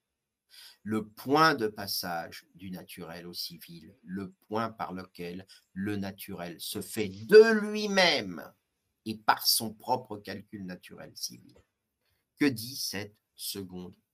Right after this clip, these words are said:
loi de nature ? Elle dit ceci.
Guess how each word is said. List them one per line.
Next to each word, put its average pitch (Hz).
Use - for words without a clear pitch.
loi 82
de 90
nature ? -
Elle 90
dit 90
ceci. -